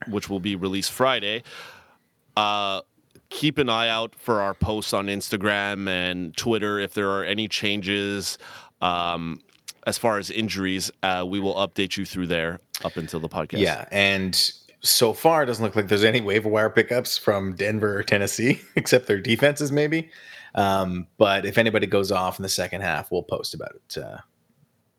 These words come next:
Speaker 1: Yeah.
Speaker 2: on, on Instagram and Twitter. All right. Well, gentlemen, this was fun. Um, looking forward to, uh, kinda sucks that now we have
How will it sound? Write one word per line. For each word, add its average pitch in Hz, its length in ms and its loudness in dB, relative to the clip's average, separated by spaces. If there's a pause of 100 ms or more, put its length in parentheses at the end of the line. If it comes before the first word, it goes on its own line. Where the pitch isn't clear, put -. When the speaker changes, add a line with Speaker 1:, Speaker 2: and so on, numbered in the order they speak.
(460)
Speaker 1:
Yeah. 87 160 -6
Speaker 2:
on, 82 320 -4
on 87 220 -4
Instagram 69 380 -8
and 65 80 -12
Twitter. - 220 -14 (960)
All 117 60 4
right. 156 160 4 (220)
Well, 190 320 6
gentlemen, 208 400 2 (100)
this - 160 0
was 127 120 2
fun. 196 460 2 (140)
Um, 95 340 -2
looking 113 220 2
forward 120 440 2
to, 117 440 2 (260)
uh, 104 120 4 (160)
kinda 147 180 4
sucks 151 300 4
that 98 80 -6
now 104 100 0
we 98 60 2
have 92 120 0